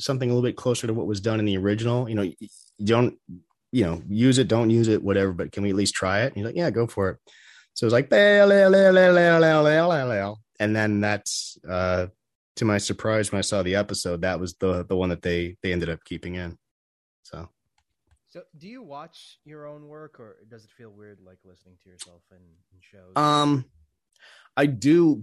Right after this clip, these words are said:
Speaker 1: because I'm, I'm very curious about seeing how certain things, um, ended up. And also because of the fact that, you know, for marketing purposes,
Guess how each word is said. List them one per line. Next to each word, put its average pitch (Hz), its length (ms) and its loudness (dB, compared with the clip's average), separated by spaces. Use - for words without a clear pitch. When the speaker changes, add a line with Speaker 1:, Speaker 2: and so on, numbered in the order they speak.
Speaker 1:
because 123 880 -4
I'm, 113 440 -4
I'm 107 120 -6
very 123 280 -2
curious 131 540 -6
about 104 280 -8
seeing 113 640 -8
how 107 260 -6
certain 101 400 -4
things, 101 920 -6
um, 85 720 -8
ended 101 240 -4
up. 101 280 -4
And 107 200 -4
also 113 540 -4
because 107 360 -8
of 110 60 -8
the 104 80 -6
fact 101 420 -6
that, 98 180 -6
you 104 60 -8
know, 92 80 -6
for 101 140 -6
marketing 101 480 -4
purposes, 92 800 -10